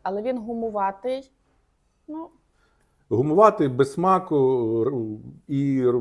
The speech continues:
Speaker 2: при розтиранні тільки ж там щось з'являється. Тобто, дивіться, е, Богодухів перейшов на, е, трансглютаміназу при, е, випуску так званого Д С Т Ушного сиру кисломолочного.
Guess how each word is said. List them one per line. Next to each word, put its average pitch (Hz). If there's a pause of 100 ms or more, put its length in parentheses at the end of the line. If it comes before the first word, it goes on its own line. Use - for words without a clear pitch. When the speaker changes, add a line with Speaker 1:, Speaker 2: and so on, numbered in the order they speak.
(100)
Speaker 2:
при 143
розтиранні 127
тільки 104
ж -
там 104
щось 104
з'являється. 143 (240)
Тобто, 160
дивіться, 147
е, - (640)
Богодухів 156
перейшов 185 (100)
на, 135 (500)
е, 104
трансглютаміназу 143
при, 135
е, 117
випуску 135
так 120
званого 135
Д 117
С 120
Т -
Ушного 123
сиру 107
кисломолочного. 92